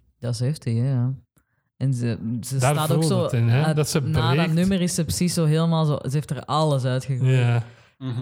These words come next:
Speaker 2: En dat
Speaker 1: Ik
Speaker 2: doet ze
Speaker 1: kan
Speaker 2: dan
Speaker 1: wel
Speaker 2: elke
Speaker 1: zien.
Speaker 2: dag. Ze gaf zelfs nog wat meer. Toen ik het live zag. En dat was echt wel maf om dat te zien.
Speaker 3: Ja.
Speaker 2: En, ja.
Speaker 3: Het gevaar is dat je te groot gaat acteren.
Speaker 1: Hmm.
Speaker 2: Dat is het niet, vind ik.
Speaker 3: Maar, eh, dat gevaar bestaat.
Speaker 2: Ja.
Speaker 3: Ik zeg niet dat ze dat doet.
Speaker 2: Ja.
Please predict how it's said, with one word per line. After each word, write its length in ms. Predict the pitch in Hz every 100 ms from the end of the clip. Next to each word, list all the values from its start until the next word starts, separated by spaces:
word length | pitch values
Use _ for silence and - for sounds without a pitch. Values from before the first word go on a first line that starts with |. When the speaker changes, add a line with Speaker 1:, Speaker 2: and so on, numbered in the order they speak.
| 131
Speaker 2:
En 80 | 135
dat 20 |
Speaker 1:
Ik 0 |
Speaker 2:
doet 140 | 131
ze 80 | 127
Speaker 1:
kan 80 | 131
Speaker 2:
dan 200 | 127 127
Speaker 1:
wel 80 | 127
Speaker 2:
elke 160 | 127 131
Speaker 1:
zien. 160 | 127
Speaker 2:
dag. 220 | 107 104 - - - _
Ze 180 | - 135
gaf 160 | 127 127
zelfs 320 | - 127 -
nog 160 | 120 -
wat 120 | 113
meer. 360 | 107 107 104 - _ _ _ _ _
Toen 200 | - 135
ik 100 | 120
het 120 | 127 123
live 240 | 120 117 110
zag. 200 | - 113 - - _ _ _ _ _ _
En 120 | - 117
dat 120 | 107
was 200 | 104 101
echt 220 | 104 -
wel 140 | 107 107
maf 300 | 104 107 110
om 160 | 110
dat 160 | 110 107
te 120 | 117
zien. 340 | 107 113 117
Speaker 3:
Ja. 200 | 117 117
Speaker 2:
En, 160 | 113 110 113
ja. 260 | 113 113 - - _ _
Speaker 3:
Het 220 | - 139 -
gevaar 420 | 131 104 120 156
is 120 | 170
dat 140 | 165
je 100 | -
te 140 | 135 113
groot 360 | - 135 131
gaat 200 | - 117
acteren. 580 | 123 117 - 117 117 110 -
Speaker 1:
Hmm. 380 | 143 139 135
Speaker 2:
Dat 140 | 131 120
is 180 | 127 -
het 100 | -
niet, 140 | 113
vind 280 | 113 113 113
ik. 280 | 113 - _ _ _ _ _
Speaker 3:
Maar, 160 | 131 135
eh, 160 | 139 139 -
dat 120 | 127
gevaar 280 | 120 123 117
bestaat. 340 | 110 127 120
Speaker 2:
Ja. 100 | 123
Speaker 3:
Ik 80 | 120
zeg 120 | 120
niet 120 | 135
dat 80 | 127
ze 60 | 113
dat 180 | 110
doet. 180 | 131
Speaker 2:
Ja. 60 | 120